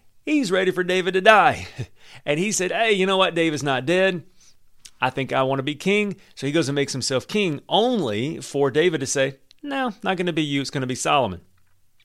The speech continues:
Just more and more awkward. But here's the thing that I think we can learn from this,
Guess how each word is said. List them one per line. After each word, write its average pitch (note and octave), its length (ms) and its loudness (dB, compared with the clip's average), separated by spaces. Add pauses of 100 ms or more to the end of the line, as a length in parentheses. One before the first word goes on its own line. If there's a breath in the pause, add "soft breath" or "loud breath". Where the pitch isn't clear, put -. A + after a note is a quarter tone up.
(180)
Just A#2+ 220 -8
more D3 360 -2 (440 loud breath)
and G#2+ 160 -6
more B2 380 0 (380 soft breath)
awkward. G#2 400 -4 (580 soft breath)
But G#2+ 80 -4
here's C#3 220 0
the C#3 100 -4
thing G#2+ 220 -4
that G2+ 100 -6
I G#2 80 -6
think G#2+ 160 -10
we G#2+ 100 -8
can G#2 120 -12
learn C#3+ 160 -4
from G2 180 -14
this, - 280 -14